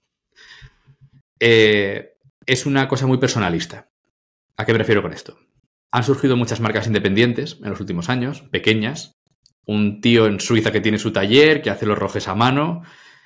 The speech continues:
que son piezas espectaculares y que de repente, pues, explota la marca. El tío hace doscientos relojes al año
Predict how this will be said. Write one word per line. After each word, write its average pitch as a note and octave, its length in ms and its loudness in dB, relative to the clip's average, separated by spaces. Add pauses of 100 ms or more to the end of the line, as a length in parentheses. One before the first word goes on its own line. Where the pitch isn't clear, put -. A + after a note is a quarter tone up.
(300)
que G2 120 -4
son A2+ 280 -2
piezas A2+ 600 -2 (280)
espectaculares A2 1120 -4 (1080)
y B2+ 200 2
que A2+ 140 4
de G2+ 100 2
repente, G2 680 -2
pues, - 460 -14
explota F#2+ 440 0
la E2 60 -2
marca. D#2+ 380 -10 (320)
El F#2 180 -4
tío F#2+ 160 0
hace G2 640 2 (300)
doscientos A2+ 500 -2
relojes A2 240 -2
al A#2 100 0
año C#3 460 -4